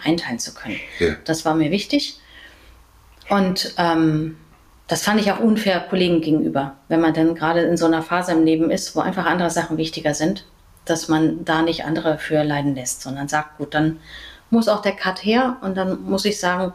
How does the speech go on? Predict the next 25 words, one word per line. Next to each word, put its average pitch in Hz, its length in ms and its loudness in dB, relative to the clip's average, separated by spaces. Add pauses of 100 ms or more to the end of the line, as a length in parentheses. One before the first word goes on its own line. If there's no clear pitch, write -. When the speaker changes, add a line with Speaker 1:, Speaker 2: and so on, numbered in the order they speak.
Speaker 1:
„Ich 160 220 -8
gucke 214 240 -4
jetzt 190 120 -2
einfach 170 300 -2
erstmal, 160 560 -2
wo 160 140 0
ich - 180 -10
bin 160 180 4
und 160 300 -2
wo 156 140 2
ich 160 120 -4
hin 233 220 4
will.“ 226 300 2 (1040)
Und, 185 520 0
ähm, 160 380 2
dann 160 180 0
hat's 220 220 -2
gar 220 140 2
nicht 285 160 0
lange 233 260 4
gedauert. 240 480 0
Also 165 240 0 (240)
<laughs> - 540 -4
der 185 100 4
Gedanke, 196 720 2